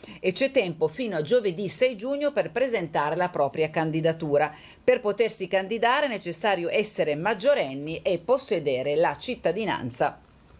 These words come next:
italiana. Ehm, c'è anche da dire che, eh, purtroppo ancora oggi il Centro Funzionale Monitoraggio Rischi, eh, Naturali della Regione Lombardia ha emanato ancora un'allerta meteo per criticità gialla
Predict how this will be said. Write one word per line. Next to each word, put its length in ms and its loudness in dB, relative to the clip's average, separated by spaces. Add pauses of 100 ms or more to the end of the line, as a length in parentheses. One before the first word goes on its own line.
(260)
italiana. 720 0 (400)
Ehm, 1120 2 (760)
c'è 100 4
anche 280 2
da 100 4
dire 400 2
che, 320 2
eh, 320 2
purtroppo 460 2
ancora 480 4
oggi 340 2
il 80 -4
Centro 320 -2
Funzionale 500 0
Monitoraggio 720 0
Rischi, 480 -4 (280)
eh, 440 6
Naturali 480 4
della 220 2
Regione 320 -2
Lombardia 560 2
ha 60 -2
emanato 520 0
ancora 680 2
un'allerta 720 0
meteo 420 0
per 300 2
criticità 720 -2
gialla 500 2